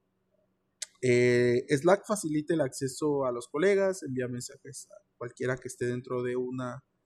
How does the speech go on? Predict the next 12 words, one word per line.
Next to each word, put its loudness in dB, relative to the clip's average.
dentro 2
o -4
fuera 2
de 2
la 0
organización -4
y -8
colabora -2
tal -2
como -6
lo -2
harías -8